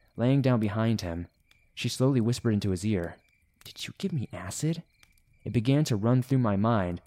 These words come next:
that he had drugged her, or she was having a flashback of a bad trip.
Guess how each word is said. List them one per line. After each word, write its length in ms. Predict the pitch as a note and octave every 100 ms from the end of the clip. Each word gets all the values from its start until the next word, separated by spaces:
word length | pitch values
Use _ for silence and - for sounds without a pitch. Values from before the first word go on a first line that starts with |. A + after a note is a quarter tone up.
| _
that 100 | -
he 80 | B2+
had 100 | A2
drugged 360 | F2 A2 A#2+ G2
her, 200 | F2 E2+ _ -
or 340 | B2 G2 F#2 _
she 140 | - C3
was 140 | A#2+
having 280 | C3 B2+ G2
a 40 |
flashback 760 | - C3 B2 B2+ - F2 F2 G#2+
of 80 |
a 60 | G2
bad 240 | G2+ F#2+
trip. 360 | - B2 F2+